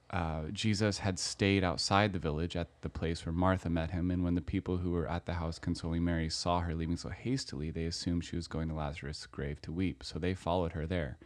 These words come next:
When Mary arrived and saw Jesus, she fell at his feet and said, "Lord, if only you had been here, my brother would not have died." And Jesus, seeing her weeping, and saw the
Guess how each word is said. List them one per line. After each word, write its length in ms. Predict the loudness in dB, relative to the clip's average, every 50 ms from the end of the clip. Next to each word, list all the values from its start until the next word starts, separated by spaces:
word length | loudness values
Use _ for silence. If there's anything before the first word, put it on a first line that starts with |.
| -20 -20 -20 -20 -20 -20 -20 -10 _
When 100 | 0 2
Mary 220 | 4 4 4 4 2
arrived 480 | 2 2 4 4 6 6 4 4 4
and 120 | 2 0 0
saw 180 | 0 0 0 0
Jesus, 640 | -2 -2 -2 -4 -4 -4 -4 -4 -4 -6 -8 -10 -16 -18 -18
she 160 | -10 -6 -4 -4
fell 300 | -2 -2 0 0 2 2
at 80 | 0
his 160 | 0 -2 -4
feet 200 | -4 -4 -4 -2 -2
and 140 | -4 -4 -4
said, 280 | -2 -2 -2 -2 -2 -4
"Lord, 420 | -2 0 2 4 4 4 2 2 -2
if 200 | -6 -8 -8 -6 _
only 260 | 2 4 6 6 6 6
you 100 | 6 4
had 100 | 4 2
been 200 | 0 0 0 0
here, 280 | 0 0 0 0 -2 -4 -8 _ -4
my 60 | -4
brother 300 | 0 2 4 4 4 4
would 120 | 2 2
not 180 | 2 2 2 0
have 100 | 0 0
died." 420 | 2 2 4 4 2 0 -2 -6 -12 _ _ -20 -20 _ _ _ -20 -20 -20 -20 -14 -8
And 100 | -6 -4
Jesus, 500 | -4 -2 -4 -4 -2 -4 -4 -4 -4 -8 -10 _ -12
seeing 300 | -4 0 2 4 4 4
her 140 | 4 2 2
weeping, 520 | 2 2 2 0 0 0 0 0 -2 -2 -6 -10 -20 -20 -20 -20 -10 -2 0
and 120 | 2 2
saw 180 | 4 4 4 6
the 180 | 4 4 2